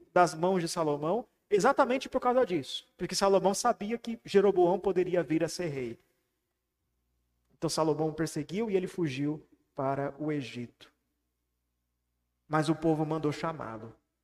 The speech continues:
pra ser o representante do povo. Veja só como Jeroboão era um cara carismático. Era um político que tinha confiança, que tinha o voto do povo. Se fosse eleição, se fosse uma república aqui, Jeroboão seria eleito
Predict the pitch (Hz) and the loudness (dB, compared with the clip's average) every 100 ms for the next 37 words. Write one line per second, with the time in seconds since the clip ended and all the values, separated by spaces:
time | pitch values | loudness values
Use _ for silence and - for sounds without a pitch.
0 | _ _ _ _ - 139 - 143 147 156 | _ _ _ _ -6 -4 -2 -2 0 -2
1 | 170 156 180 - - 233 254 226 214 - | -4 -4 -6 -6 -6 -6 -6 -8 -8 -4
2 | 139 123 117 - _ _ _ 147 202 220 | -4 -4 -8 -14 _ _ _ 2 4 4
3 | 220 208 214 196 185 185 175 147 170 196 | 2 0 -2 -2 0 0 2 0 0 0
4 | 165 175 170 - 165 - 190 196 135 127 | -2 -2 -4 -6 -8 -8 -6 -6 -6 -10
5 | 131 - - - _ _ _ _ _ _ | -10 -14 -18 -20 _ _ _ _ _ _
6 | _ _ _ _ - 147 151 160 151 185 | _ _ _ _ -10 -8 -6 -4 -4 -4
7 | - - 156 123 - - _ _ _ _ | -6 -4 -2 -4 -10 -20 _ _ _ _
8 | - 160 - 190 208 208 208 185 156 175 | -18 -12 -10 -8 -4 -2 -2 0 0 0
9 | 175 151 160 - 180 190 196 185 165 131 | -2 -6 -8 -8 -8 -6 -6 -4 -4 0
10 | 160 185 160 160 151 135 117 117 - _ | 0 0 -2 -6 -4 -6 -6 -16 -20 _
11 | _ _ _ _ _ _ _ _ _ _ | _ _ _ _ _ _ _ _ _ _
12 | - 175 180 208 214 208 185 - 208 226 | -10 -6 2 2 2 2 0 0 0 0
13 | - 165 196 - 185 180 156 - 190 160 | 0 -4 -4 -4 -4 -4 -4 -6 -8 -6
14 | 156 - 202 220 143 170 175 170 202 202 | -8 -8 -8 -6 0 2 4 4 4 2
15 | 202 202 165 151 - | 0 0 2 0 -4